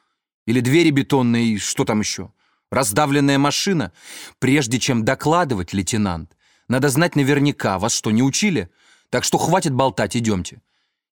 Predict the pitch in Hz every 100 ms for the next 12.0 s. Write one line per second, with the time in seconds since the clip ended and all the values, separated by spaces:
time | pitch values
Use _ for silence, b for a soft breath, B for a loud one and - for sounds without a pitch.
0 | - 110 113 98 95 98 87 92 _ _
1 | _ _ - 123 143 147 151 151 147 139
2 | 165 170 - 120 - 123 110 123 123 127
3 | 117 113 113 113 107 - 147 - 170 -
4 | 120 - 113 - 110 123 - - 113 -
5 | 104 110 101 92 80 95 _ _ _ _
6 | _ _ - - - 156 131 - - 90
7 | _ _ _ _ _ - 113 101 104 101
8 | 107 - - 98 85 80 - 98 113 101
9 | 120 104 85 78 73 _ - 92 - 85
10 | - 117 143 - 92 117 110 - 95 -
11 | 90 - - - 95 - - 123 113 95